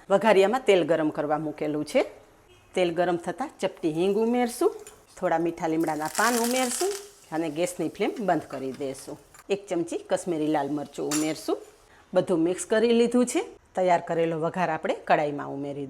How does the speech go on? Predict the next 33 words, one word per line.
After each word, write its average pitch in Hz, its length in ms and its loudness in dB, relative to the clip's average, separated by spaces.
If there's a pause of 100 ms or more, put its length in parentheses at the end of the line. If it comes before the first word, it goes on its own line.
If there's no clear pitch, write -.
દેશું. 151 320 -6 (3000)
તૈયાર 190 360 0
થયેલું 185 320 -2
ગરમા 175 340 -2
ગરમ 175 240 -2 (100)
શાક 233 180 -2 (220)
સર્વ 254 280 -2
કરશું. 143 420 -12 (1400)
તો 254 180 6
જોતાં 240 320 4
જ 262 120 -2
મોઢામાં 226 440 4
પાણી 208 260 2
આવી 226 300 -2
જાય 254 180 -4 (120)
એવું 196 220 2
આ 160 140 -4
શાક 165 240 -2
તૈયાર 160 360 0
થયેલું 165 480 -2
છે. 226 100 -6 (600)
ફ્રેન્ડ્સ, 254 260 0 (140)
ઘરમાં 240 300 2
કાંઈ 262 220 -4
શાકભાજી 240 540 6
ન - 20 0
હોય 262 280 2
ને 214 120 0
તો 214 40 2
એક 196 240 -2
વખત 226 280 -4
તમે 214 180 0
આ 196 120 0